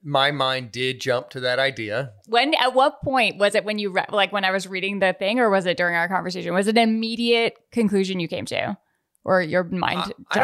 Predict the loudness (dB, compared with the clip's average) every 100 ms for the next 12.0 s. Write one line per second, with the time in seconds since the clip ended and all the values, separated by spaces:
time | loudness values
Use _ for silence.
0 | 0 -2 -2 0 0 -2 -4 -2 -2 -2
1 | -6 -4 -4 -4 -10 -6 -2 -2 -2 -6
2 | -10 -8 -6 -4 -2 -2 -2 -6 -10 -12
3 | -12 -6 -6 -6 -10 -10 -8 -2 -2 0
4 | 0 0 -4 -2 -4 -4 -8 -6 -6 -8
5 | -8 -6 -6 -2 -2 -2 -6 -6 -6 -6
6 | -8 -8 -14 _ _ _ -2 0 2 0
7 | -2 -4 0 0 -2 -6 0 0 2 -2
8 | -2 -8 -8 -10 -8 -8 -4 -4 -4 -4
9 | -6 -6 -8 -8 -10 -12 -16 -18 -12 -10
10 | -10 -14 -16 -20 _ _ -8 -6 -6 -8
11 | -12 -14 -12 -14 -12 -10 -10 -10 -14